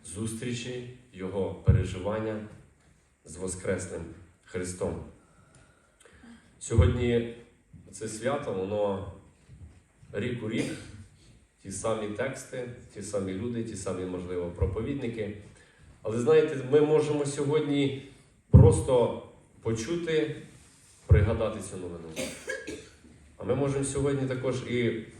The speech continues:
проаналізувати своє життя і перевірити,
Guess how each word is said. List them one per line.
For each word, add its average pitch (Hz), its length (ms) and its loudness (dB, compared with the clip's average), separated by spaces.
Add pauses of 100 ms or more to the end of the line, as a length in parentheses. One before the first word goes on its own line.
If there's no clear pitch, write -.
(140)
проаналізувати 120 880 4
своє 120 300 -6
життя 110 300 -8
і 110 180 -4
перевірити, 98 640 2